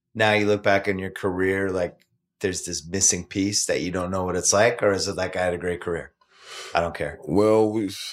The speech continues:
Speaker 2: he, Mike always said, "Man, I was born in the wro-, <laughs> at the wrong time." So in this era, but I said, "Well, we put up a fight every night." You
Speaker 1: Yeah.
Speaker 2: know, you might have beat us, but you wouldn't, we wouldn't lose by no fifteen or twenty.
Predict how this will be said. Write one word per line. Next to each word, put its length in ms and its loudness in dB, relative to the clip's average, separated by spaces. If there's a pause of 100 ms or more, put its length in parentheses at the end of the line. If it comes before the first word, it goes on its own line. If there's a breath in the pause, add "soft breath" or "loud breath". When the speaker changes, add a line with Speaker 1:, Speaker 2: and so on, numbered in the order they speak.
(120)
Speaker 2:
he, 160 -6 (140)
Mike 280 2
always 280 6
said, 140 2
"Man, 100 2
I 40 4
was 100 -2
born 180 4
in 60 0
the 60 -2
wro-, 240 -2
<laughs> 200 -2
at 120 2
the 80 -4
wrong 240 4
time." 400 2 (220)
So 320 2
in 140 2
this 200 4
era, 280 6
but 240 0
I 60 6
said, 240 0
"Well, 420 4 (420 loud breath)
we 120 -2
put 180 2
up 120 4
a 40 2
fight 280 8
every 200 4
night." 280 -2 (380)
You 100 6
Speaker 1:
Yeah. 120 8
Speaker 2:
know, 100 -2
you 220 -2
might 160 6
have 120 6
beat 160 4
us, 160 6
but 300 4
you 100 -2
wouldn't, 240 2
we 100 0
wouldn't 220 4
lose 160 4
by 160 4
no 420 0 (280)
fifteen 340 0
or 80 -4
twenty. 420 -2